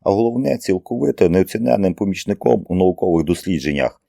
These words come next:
Однак при першій зустрічі він видався мені таким же замкнутим і недоступним, як Майк. Я прийшов у хатинку, щоб поповнити деякі припаси.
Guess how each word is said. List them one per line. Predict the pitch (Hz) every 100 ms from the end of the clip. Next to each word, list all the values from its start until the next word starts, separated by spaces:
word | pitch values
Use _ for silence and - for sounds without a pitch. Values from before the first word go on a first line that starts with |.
| _ _
Однак | - 73 71 73 -
при | 117
першій | - - - 120
зустрічі | 139 135 101 - 87
він | 82 110
видався | 131 98 85 90
мені | 85 76
таким | - 101 - 64
же | 95
замкнутим | 82 95 - 90 82 95 -
і |
недоступним, | 95 90 98 - 120 90 82
як | 90 -
Майк. | 69 58 - _ _ _ _ _ _ _ _ _ _
Я | 123 123
прийшов | - 131 147 135
у | 123
хатинку, | - 120 - 76 - 85
щоб | 101
поповнити | 104 - - 104 98 98
деякі | 92 98 85 -
припаси. | 87 92 - 80 73 -